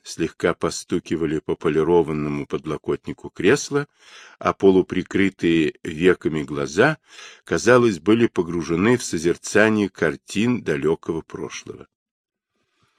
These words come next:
В то время мой друг был влюблён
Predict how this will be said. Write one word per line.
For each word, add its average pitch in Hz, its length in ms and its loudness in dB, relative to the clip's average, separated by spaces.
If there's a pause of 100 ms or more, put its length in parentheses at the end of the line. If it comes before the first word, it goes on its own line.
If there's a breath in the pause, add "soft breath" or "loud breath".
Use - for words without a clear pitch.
(480)
В - 160 -16
то 120 240 8
время 101 720 4 (200)
мой 104 300 6
друг 139 360 2
был 147 220 2
влюблён 107 800 4